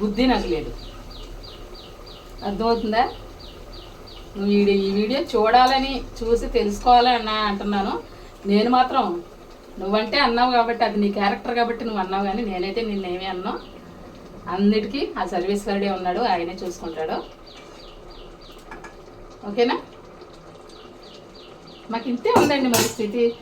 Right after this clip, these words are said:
ఇవాళ నేను వీడియో చేస్తున్నానని ఇంతంత చేసేసి, ఇన్నిన్ని చేసేసి, ఆ, అవి మళ్ళీ వారం రోజులు దాచుకుని తినాల్సిన అవసరం నాకు లేదు.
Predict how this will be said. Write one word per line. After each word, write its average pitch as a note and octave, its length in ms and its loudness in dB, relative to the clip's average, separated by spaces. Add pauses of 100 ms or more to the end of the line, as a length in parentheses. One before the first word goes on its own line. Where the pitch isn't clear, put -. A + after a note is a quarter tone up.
(240)
ఇవాళ A3 140 6
నేను A#3+ 180 2
వీడియో A3+ 260 8
చేస్తున్నానని B3+ 580 0
ఇంతంత A#3 340 0
చేసేసి, A#3+ 460 6
ఇన్నిన్ని A#3+ 360 2
చేసేసి, A#3+ 500 2 (440)
ఆ, F#3+ 240 4
అవి A3+ 100 6
మళ్ళీ A#3 240 6
వారం A3 400 6
రోజులు B3 260 4
దాచుకుని A#3 400 2
తినాల్సిన A3+ 360 0
అవసరం G3 300 -2
నాకు F#3+ 160 -2
లేదు. F3+ 260 -6